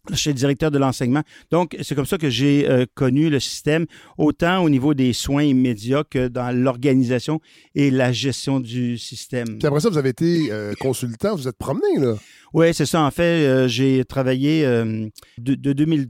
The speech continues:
Speaker 1: trois à deux mille six. J'ai été, euh, consultant auprès du ministère de la Santé,
Speaker 2: Ouais.
Speaker 1: euh, de la France sur un projet, sur un, une intention de, d'implanter la collaboration interprofessionnelle en France, qui était tout un, un défi et qui est tou-, encore toujours,
Speaker 2: Ouais, c'est ça.
Speaker 1: euh,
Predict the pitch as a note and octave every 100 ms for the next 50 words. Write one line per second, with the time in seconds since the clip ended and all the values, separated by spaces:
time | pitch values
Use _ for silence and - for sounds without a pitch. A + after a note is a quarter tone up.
0 | - - D#3+ E3 D3 C3+ C#3 A#2+ - -
1 | E3+ - - _ _ _ D#3+ C#3 C#3 D3
2 | D3 B2+ - _ D#3+ D3+ C#3+ F3 D#3+ D#3
3 | C#3 C#3 - D#3 C#3+ C3+ C3+ B2 D#3+ D#3+
4 | B2+ B2 - - - - C3+ C3+ B2+ A#2+
5 | - C#3+ D3 F#3 - - C3+ B2 C3 B2
6 | - B2+ A2+ C#3 - C3+ A#2+ A#2+ A2+ -
7 | A2+ C3+ C3+ C#3+ D3+ C3 - D#3 D3+ B2+
8 | B2 B2+ A#2+ C3 A#2+ - C#3 - _ _
9 | C3+ - C3+ B2+ B2+ B2 C#3 C3 - A#2+
10 | B2 - B2 B2+ C3+ C3 C3+ - B2+ D#3+
11 | - A2+ A#2 - C#3+ - B2 A#2 - -
12 | - - _ C3 B2+ A2+ B2 B2+ - C#3
13 | D#3+ E3 - A#2+ C#3 D3+ - C#3 D3+ -
14 | D3+ A#2+ D#3 F#3+ F#3+ C3+ C3+ B2+ A#2+